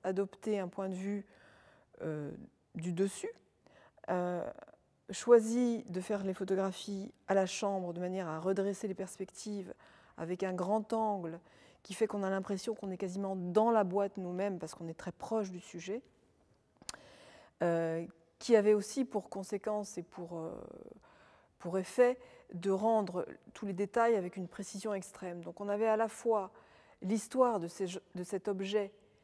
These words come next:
et toutes ses dimensions, c'est-à-dire la beauté du travail de la dentelle, euh, de la dentelière, de l'époque,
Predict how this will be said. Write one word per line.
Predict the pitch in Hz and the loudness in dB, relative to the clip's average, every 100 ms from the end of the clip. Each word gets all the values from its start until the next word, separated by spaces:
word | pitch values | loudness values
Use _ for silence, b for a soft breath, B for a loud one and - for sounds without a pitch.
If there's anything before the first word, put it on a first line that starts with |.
| b b b b _ _ | b b b b _ _
et | - | -2
toutes | 202 - 302 - | -2 -6 -8 -4
ses | - | -2
dimensions, | 190 214 202 208 - - 302 202 - - | 0 2 0 -2 -6 -2 -2 -2 -10 -12
c'est-à-dire | - 180 190 | -6 -2 0
la | 180 | 0
beauté | 180 196 - 240 | -2 -4 -4 -4
du | 190 | -4
travail | 175 - 185 | -8 -6 -4
de | 180 | -2
la | 175 | -4
dentelle, | 170 175 175 226 233 247 254 B B B B - | -4 -8 -4 -2 0 -2 -6 B B B B -8
euh, | 180 175 170 170 82 - B B B B - - 98 107 | -6 -6 -6 -8 -10 -14 B B B B -18 -16 -16 -12
de | 185 170 170 | -8 -6 4
la | 196 185 | 6 8
dentelière, | 190 175 190 175 202 214 233 233 | 6 2 -2 2 2 2 0 -2
de | 180 | 0
l'époque, | 180 185 - 233 254 - - - | 0 0 2 2 2 -2 -14 -18